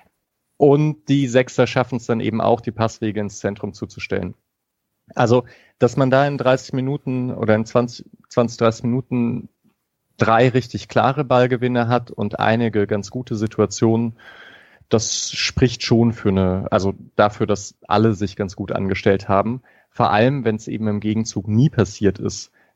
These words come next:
dass Augsburg da einmal durchkommt und dann wirklich alles wieder offen steht. So, wie's in Mainz eben dann häufiger mal passiert ist.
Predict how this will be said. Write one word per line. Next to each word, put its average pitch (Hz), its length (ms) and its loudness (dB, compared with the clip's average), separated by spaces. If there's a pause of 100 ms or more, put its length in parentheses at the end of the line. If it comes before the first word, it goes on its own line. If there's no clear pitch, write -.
dass 101 380 0 (140)
Augsburg 107 500 0
da 95 140 4
einmal 107 440 0
durchkommt 120 1120 -2
und 101 300 -2
dann 101 320 0
wirklich 110 360 0
alles 101 260 0
wieder 95 180 2
offen 90 240 -2
steht. - 380 -10 (240)
So, 113 240 -12 (140)
wie's - 260 -8
in 98 200 -4
Mainz 92 320 2
eben 95 380 0
dann 107 400 -2
häufiger 98 360 2
mal 92 140 2
passiert 101 440 -4
ist. - 200 -12